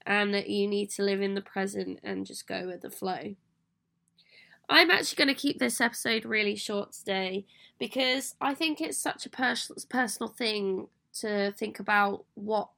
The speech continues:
actually taking time out for you means. There are so many ways that someone can do that, and those could be something for half an hour, like taking a bath,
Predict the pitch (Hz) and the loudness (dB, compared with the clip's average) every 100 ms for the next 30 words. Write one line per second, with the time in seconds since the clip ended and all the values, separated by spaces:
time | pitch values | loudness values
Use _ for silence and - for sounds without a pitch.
0 | _ _ 214 208 - - 220 202 202 - | _ _ 0 0 -2 -6 -2 0 -2 -6
1 | 208 208 - 208 - 208 202 196 196 - | -8 -8 -6 -8 -2 -2 0 -2 -2 -10
2 | - 202 196 202 196 190 208 233 - - | -6 -2 0 0 0 0 -2 -6 -10 -12
3 | - - - - - _ 233 233 - 269 | -16 -20 -20 -20 -20 _ 4 4 2 4
4 | 254 262 262 240 247 233 226 214 214 - | 4 4 0 0 0 4 4 4 0 -4
5 | - - 220 202 202 202 214 214 202 196 | -6 -4 -2 -4 -4 -4 -2 -2 0 -2
6 | 180 - 202 214 220 - 233 226 208 - | -2 -6 -2 0 0 -2 -4 -4 -4 -6
7 | 233 - 208 208 196 233 220 226 214 202 | -4 -6 -8 -8 -2 0 0 -2 2 2
8 | 202 254 208 196 - 208 202 208 196 202 | 2 -2 -2 -2 -4 -6 -6 -2 -2 2
9 | 196 196 190 | 0 0 -8